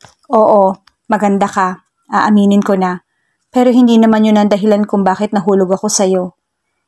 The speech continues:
Unti-unting nahulog ako sa'yo dahil sa magagandang bagay na ginagawa mo, lalo na sa ibang tao. Napahugot ako ng malalim na paghinga. Bumaling ang tingin ko sa unan sa gilid ng ulo ko. Iyon ang una na hinigaan ni Ali.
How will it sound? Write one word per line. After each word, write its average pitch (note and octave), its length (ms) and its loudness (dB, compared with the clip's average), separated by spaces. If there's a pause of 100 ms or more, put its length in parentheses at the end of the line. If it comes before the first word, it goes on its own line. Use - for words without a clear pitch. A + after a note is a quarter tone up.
(100)
Unti-unting A#3 640 2
nahulog G3+ 340 0
ako G3 240 0
sa'yo G#3 320 0
dahil G3 240 0
sa A3+ 160 0
magagandang G3 560 0
bagay G3 320 0
na G#3 140 0
ginagawa G3 580 0
mo, F#3 240 -4
lalo G3+ 240 0
na G3 160 0
sa - 80 -2
ibang F#3+ 240 -4
tao. F#3 480 -4 (800)
Napahugot G3+ 640 -2
ako G#3+ 240 -2
ng G#3 80 2
malalim F#3+ 480 0
na G3 80 -2
paghinga. F3+ 560 -4 (640)
Bumaling A3+ 480 2
ang A3+ 80 0
tingin G#3+ 240 2
ko A3 80 0
sa G#3+ 160 -2
unan G3+ 240 0
sa A3 160 0
gilid F#3+ 320 0
ng G3 160 -2
ulo G3 240 0
ko. F3+ 160 -2 (680)
Iyon A3 240 2
ang F#3+ 160 0
una G#3+ 320 2
na G#3 80 2
hinigaan G3 480 0
ni G3 160 -2
Ali. F#3+ 400 -2